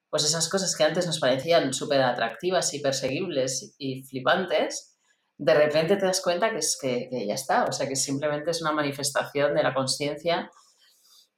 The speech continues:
Ya no... Cuando las corazas se relajan, cuando esa sensación de que siempre te falta algo se relaja,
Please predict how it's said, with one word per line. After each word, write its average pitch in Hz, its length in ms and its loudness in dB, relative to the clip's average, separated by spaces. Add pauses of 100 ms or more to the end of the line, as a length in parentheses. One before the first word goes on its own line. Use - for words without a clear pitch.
(840)
Ya 160 260 4
no... 165 840 4 (1500)
Cuando 160 220 2
las 156 200 2
corazas 180 440 0
se 196 120 -2
relajan, 180 600 -4
cuando 143 640 -4
esa 156 200 -6
sensación 160 600 -6
de 156 100 -6
que 143 80 -8
siempre 156 320 -6
te 147 100 -2
falta 143 380 0
algo 143 200 2
se 143 160 -2
relaja, 135 580 0